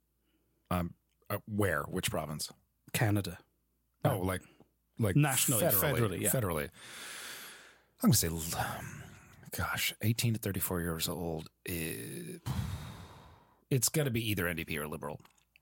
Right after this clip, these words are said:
Speaker 2: So N D P, thirty-seven percent.
Speaker 1: Okay.
Speaker 2: Uh, Liberal Party, twenty-seven percent. Conservative, twenty-three percent.
Speaker 1: Twenty-three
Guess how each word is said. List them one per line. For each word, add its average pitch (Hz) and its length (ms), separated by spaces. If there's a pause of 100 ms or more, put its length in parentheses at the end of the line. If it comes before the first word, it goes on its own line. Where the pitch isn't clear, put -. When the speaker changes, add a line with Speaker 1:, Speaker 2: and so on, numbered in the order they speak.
(120)
Speaker 2:
So 123 300
N 151 160
D 147 100
P, 123 160
thirty-seven 117 800
percent. 110 360 (260)
Speaker 1:
Okay. 87 220 (540)
Speaker 2:
Uh, 107 260 (200)
Liberal 131 340
Party, 104 340
twenty-seven 101 580
percent. 107 320
Conservative, 104 480
twenty-three 104 440
percent. 107 400
Speaker 1:
Twenty-three - 800